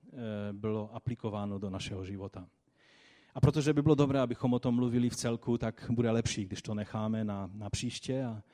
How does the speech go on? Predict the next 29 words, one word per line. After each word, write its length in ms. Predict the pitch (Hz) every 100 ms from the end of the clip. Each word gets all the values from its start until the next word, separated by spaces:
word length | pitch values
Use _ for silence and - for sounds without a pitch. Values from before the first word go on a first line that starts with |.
| - - - - -
teď 160 | 196
bych 180 | 214 -
chtěl, 180 | - 202
aby, 300 | 196 196 180
aby 180 | 175 190
tady 180 | 190
přišli 300 | 190 - -
ještě 240 | 180 - 165
hudebníci, 680 | 139 165 160 180 - 196 170
abychom 360 | 151 160 165
povstali 680 | 139 156 - 165 165 175 175
a 260 | 131 127 117 - - -
abychom 320 | 117 131 143 117
jednoduše 680 | 135 151 160 156 - 143
vzdali 580 | 123 98 104 123 143 156
Pánu 340 | 143 139 135
díky 360 | 113 110 113 113
za 160 | 101 113
to. 320 | 123 127 123
Víte 240 | 104 131 170
za 120 | 170
co? 240 | - 208 185 _ _ _ _
Za 100 | 131
to, 120 | 127
že 120 | 113
on 120 | 110 107
je 80 |
Syn 240 | 92 - 92
Boží. 340 | 85 - -